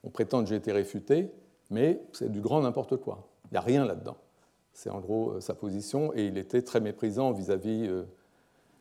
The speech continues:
de, de, disons, de, de l'ensemble de ce courant, et, euh, autant Wittgenstein avait été un de ses héros, euh, dans, dans la première phase, euh, autant le nouveau Wittgenstein qui allait de pair avec ce, ce courant de philosophie du langage ordinaire, euh, cette théorie lui déplaisait beaucoup,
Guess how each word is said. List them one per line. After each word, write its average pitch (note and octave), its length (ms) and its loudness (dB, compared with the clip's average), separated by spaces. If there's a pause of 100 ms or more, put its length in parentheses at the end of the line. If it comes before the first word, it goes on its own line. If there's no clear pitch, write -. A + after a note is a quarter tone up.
(320)
de, A2+ 360 10 (520)
de, G#2 360 0
disons, G#2+ 300 0
de, G#2 160 -2
de A#2+ 380 0
l'ensemble C3+ 400 6
de B2+ 80 4
ce C3 120 2
courant, D3+ 520 4
et, G#2+ 300 6 (540)
euh, A#2+ 140 -2
autant A2+ 280 2
Wittgenstein A2+ 680 2
avait G2+ 160 0
été G2+ 400 0 (220)
un G#2+ 80 -4
de A2 60 -2
ses - 160 0
héros, A2+ 460 8 (160)
euh, G#2+ 160 -4
dans, G2+ 320 -4 (800)
dans G2+ 120 -4
la F#2+ 100 -4
première G#2+ 300 -4
phase, C#3+ 360 2
euh, F#2+ 360 -2
autant A2 320 -2
le G2+ 120 -2
nouveau C#3 400 4
Wittgenstein A2 640 0
qui F#2+ 280 -6
allait G2+ 200 -4
de G#2 80 -6
pair A2+ 260 0
avec G2 200 -4
ce, F2+ 180 -10
ce F#2+ 140 -16
courant G2+ 180 -8
de F#2+ 60 -10
philosophie G#2 360 -6
du G2+ 60 -4
langage G2 320 -2
ordinaire, G#2+ 460 -2
euh, G2 200 -6
cette - 200 -10
théorie G#2+ 240 -6
lui G2 120 -6
déplaisait G#2 380 -4
beaucoup, G#2+ 320 -2